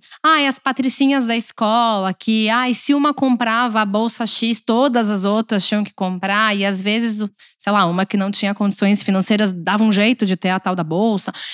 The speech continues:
Existiu muito isso em uma época que era importante você pertencer a um grupo, porque se você não pertencesse, você ficava excluída.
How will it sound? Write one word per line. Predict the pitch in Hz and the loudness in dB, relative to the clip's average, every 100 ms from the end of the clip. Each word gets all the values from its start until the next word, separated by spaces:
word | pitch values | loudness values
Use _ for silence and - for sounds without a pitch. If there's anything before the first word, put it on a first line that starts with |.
| - - | -10 0
Existiu | 262 320 - - 339 440 | 2 2 0 0 0 2
muito | 320 285 294 269 240 | 2 2 2 2 2
isso | 190 196 226 202 | 2 0 -2 -2
em | 175 | -2
uma | 165 160 | -2 -2
época | 156 165 185 180 - 170 | -2 -2 -4 -6 -6 -6
que | - - | -8 -4
era | 190 208 | -2 2
importante | 240 226 208 185 - 262 359 330 | 0 2 -2 -2 0 0 0 0
você | 254 233 240 | 0 0 -2
pertencer | - 214 220 208 - | 0 -2 0 0 0
a | 196 | 0
um | 190 | 0
grupo, | 180 233 - 240 | 2 0 0 -2
porque | 240 - 220 | -2 0 -2
se | - | 0
você | 202 202 233 | -4 0 2
não | 269 | 2
pertencesse, | 269 233 220 208 - 214 226 - 294 - _ - _ | 2 0 0 -2 -2 -2 -2 -2 -4 -4 _ -20 _
você | 208 - | 0 0
ficava | - 453 | 0 -4
excluída. | 494 - 415 349 | -4 0 2 2